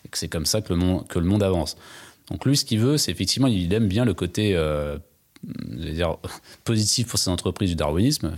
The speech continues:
Quand ça va bien pour lui, mais en même temps, c'est le premier à prendre les subsides et les subventions de l'État. Et comme on l'explique, ces entreprises, notamment SpaceX, mais aussi Tesla, en fait, n'auraient jamais existé sans les subventions,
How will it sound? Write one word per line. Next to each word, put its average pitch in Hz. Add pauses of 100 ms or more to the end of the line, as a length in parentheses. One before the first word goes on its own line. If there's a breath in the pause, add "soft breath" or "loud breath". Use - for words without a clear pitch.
Quand -
ça 82
va 78
bien 80
pour 78
lui, 117
mais 120
en 82
même 85
temps, 135
c'est 87
le 80
premier 95
à 64
prendre 101
les 80
subsides 87
et 90
les 78
subventions 85
de 82
l'État. 110 (320 loud breath)
Et -
comme 82
on 82
l'explique, 95
ces 80
entreprises, 113 (260 loud breath)
notamment 82
SpaceX, -
mais 80
aussi -
Tesla, 120
en 143
fait, -
n'auraient 80
jamais 107
existé 87
sans 127
les 82
subventions, 90